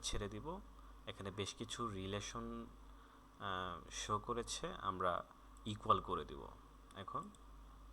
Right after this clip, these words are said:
আহ, ইকুয়াল করে দেওয়াতে ফুল ডিফাইন হয়ে গিয়েছে। এই লাইনটা যেহেতু আমার প্রয়োজন নেই, আমরা এটা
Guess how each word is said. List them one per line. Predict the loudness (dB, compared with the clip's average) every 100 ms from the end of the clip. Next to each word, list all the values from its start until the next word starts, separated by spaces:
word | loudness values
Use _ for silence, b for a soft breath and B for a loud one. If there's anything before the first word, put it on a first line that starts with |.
| -14 -14 -14 -12 -10
আহ, | -8 -10 -12 -16 -18 -18 -16 -16 -10 -6
ইকুয়াল | 2 2 2
করে | 0 4
দেওয়াতে | 4 4 -2 -6 -8 -14 -12 -10 -10 -12 -10
ফুল | -4 -2 -2
ডিফাইন | -2 -2 0
হয়ে | -2 0
গিয়েছে। | -2 -2 -6 -8 -10 B B -10 0
এই | 4 6
লাইনটা | 4 2 -2
যেহেতু | -2 0 2
আমার | 2 2
প্রয়োজন | 2 4 2 -2
নেই, | -2
আমরা | 0 -2 0
এটা | 0